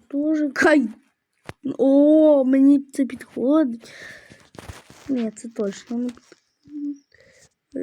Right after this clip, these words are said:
Ядерки. М, припаси. Наушники.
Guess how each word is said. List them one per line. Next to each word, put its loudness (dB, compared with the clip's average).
Ядерки. -2
М, -6
припаси. 0
Наушники. 0